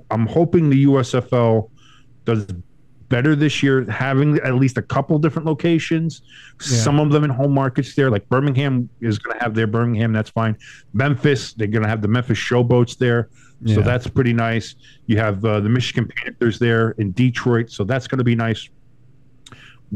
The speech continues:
Speaker 1: Try to build some excitement in some of these markets. Try to build up better play. And from what it seems like, again, having the money from the networks, and if the ratings are good enough, and if the betting is good enough,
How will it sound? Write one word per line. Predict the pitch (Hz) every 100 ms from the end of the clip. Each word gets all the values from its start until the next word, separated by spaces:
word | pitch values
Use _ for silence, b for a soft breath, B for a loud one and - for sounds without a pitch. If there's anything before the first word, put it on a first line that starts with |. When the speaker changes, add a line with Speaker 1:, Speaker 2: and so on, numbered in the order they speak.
| - -
Speaker 1:
Try | - 139 143
to | 131
build | 113 135 123
some | - - 127 131
excitement | 120 - 127 123 -
in | 113
some | - 123
of | 117
these | 117 120
markets. | 117 - 117 B B B -
Try | - 131
to | 135
build | 120 123 120
up | -
better | 117 113
play. | - 117 110 104 - - - - - - - - - -
And | 127
from | - 147
what | 190
it | 151
seems | - 190 185 107
like, | 101 90 95 - b b b b b -
again, | 123 131 113
having | 87 135 147
the | 143
money | 135 135
from | 135 127
the | 123
networks, | 127 - 117 113 - - - - - B B B B - -
and | 117 120
if | 120 107
the | 101
ratings | 98 117 151 160 151
are | 143
good | 143 156
enough, | 160 170 - -
and | 113
if | 110
the | -
betting | 92 - 170 190 135
is | 104
good | 104
enough, | 90 87